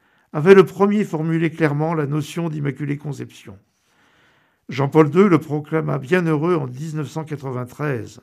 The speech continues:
en le décrivant comme un chantre du Verbe incarné et un défenseur de l'Immaculée Conception.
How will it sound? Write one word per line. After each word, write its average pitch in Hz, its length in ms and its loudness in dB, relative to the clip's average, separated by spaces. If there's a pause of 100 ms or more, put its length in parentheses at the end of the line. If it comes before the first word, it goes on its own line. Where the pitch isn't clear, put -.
(680)
en 151 80 -10
le 143 100 0
décrivant 160 540 0
comme 147 160 -4
un 139 100 -4
chantre 156 540 -4
du 120 160 -6
Verbe 151 240 -2
incarné 117 600 -10 (840)
et 165 140 6
un 170 80 8
défenseur 185 640 6
de 147 80 -2
l'Immaculée 151 540 -4
Conception. 123 600 -12